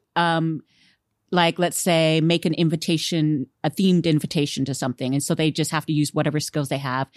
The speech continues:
And then they have this huge Craftopia, like, store where it's just filled with every single craft thing you can get. Like, you want glitter, you want pom-poms, you want whatever. There's g-, hot glue guns for days. And, um, it's so fun to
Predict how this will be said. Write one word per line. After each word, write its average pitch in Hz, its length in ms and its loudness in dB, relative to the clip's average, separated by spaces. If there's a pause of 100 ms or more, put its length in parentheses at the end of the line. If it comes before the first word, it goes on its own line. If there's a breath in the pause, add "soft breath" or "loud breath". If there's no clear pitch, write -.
(220 loud breath)
And 185 120 2
then 180 140 4
they 180 140 2
have 175 160 -2
this 254 160 -2
huge 381 760 0
Craftopia, 208 720 0
like, 147 160 -2
store 175 560 0 (380 loud breath)
where 190 140 4
it's 190 120 0
just 196 160 -4
filled 320 600 2
with - 200 2
every 202 240 2
single 196 240 0
craft 156 300 -2
thing 165 100 0
you 156 100 2
can 135 120 -4
get. - 140 -10
Like, 151 160 -6
you 147 180 -2
want 208 180 2
glitter, 254 380 4 (160 soft breath)
you 175 140 0
want 170 200 0
pom-poms, 262 600 2 (240 loud breath)
you 214 100 2
want 185 200 4
whatever. 220 480 4
There's 196 300 2
g-, 156 160 -6
hot - 280 -2
glue 262 140 6
guns 240 220 4
for 233 120 2
days. 160 400 0 (360 loud breath)
And, 190 440 2
um, 151 400 -2 (100)
it's 226 200 0
so 247 380 2
fun 214 300 0
to 190 220 -2